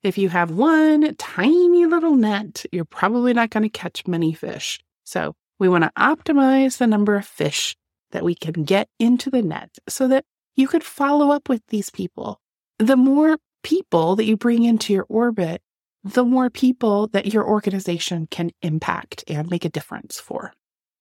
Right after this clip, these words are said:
Now, I would be remiss if I didn't point out that one thing clients tend to like about JourneyCare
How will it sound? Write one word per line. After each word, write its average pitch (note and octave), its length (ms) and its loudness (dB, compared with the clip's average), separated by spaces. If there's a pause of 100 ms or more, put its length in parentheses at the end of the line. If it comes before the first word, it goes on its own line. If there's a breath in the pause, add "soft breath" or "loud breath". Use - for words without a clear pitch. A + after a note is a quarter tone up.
(1500)
Now, A#3+ 220 2 (140)
I A#3+ 260 2
would D4 140 2
be C4 120 4
remiss D4+ 640 2
if G#3+ 120 -2
I G#3+ 100 4
didn't C#4+ 320 0
point A#3+ 260 2
out F3+ 220 0
that - 120 -12
one A3 480 2
thing A3 260 2
clients G3+ 520 -2
tend G3 240 -6
to F3+ 60 -2
like E3+ 260 -2
about C4 220 -2
JourneyCare F3+ 560 0